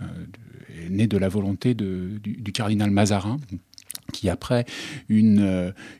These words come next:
une intense activité, euh, politique, diplomatique, mais également, euh, militaire, entre l'Italie, l'Espagne et la France, hein, dans les années mille six cent trente,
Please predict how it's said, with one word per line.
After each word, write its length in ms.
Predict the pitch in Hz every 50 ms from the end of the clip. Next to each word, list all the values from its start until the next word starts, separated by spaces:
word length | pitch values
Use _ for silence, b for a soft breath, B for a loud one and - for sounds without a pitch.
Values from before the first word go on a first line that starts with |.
| B
une 160 | - 95 98
intense 440 | 113 131 131 - - 139 131 120 -
activité, 800 | 110 101 - - - 107 92 92 104 104 - - 131 123 117 110
euh, 80 | 98 95
politique, 760 | - - 110 101 104 101 - - - - 127 127 117 - -
diplomatique, 720 | 101 95 104 120 - 117 117 110 110 107 - - 127 -
mais 200 | - 117 123 120
également, 600 | 117 110 104 107 104 101 104 104 113 113 117 104 98
euh, 260 | 92 90 87 85 87
militaire, 720 | 92 98 101 107 110 101 - - 120 127 151 160 170 - 92
entre 240 | 95 87 - - 90
l'Italie, 560 | 90 98 98 - - - 95 95 104 113 117
l'Espagne 500 | 104 98 - - - 113 110 113 113 101
et 60 | 98
la 120 | 95 95
France, 460 | 101 - - - 127 151 165 143 - -
hein, 80 | 104
dans 100 | 101 98
les 160 | 98 95 92
années 160 | 104 107 110 107
mille 180 | 110 107 104
six 120 | - - 113
cent 160 | - 107 98
trente, 380 | - - - 131 139 156 -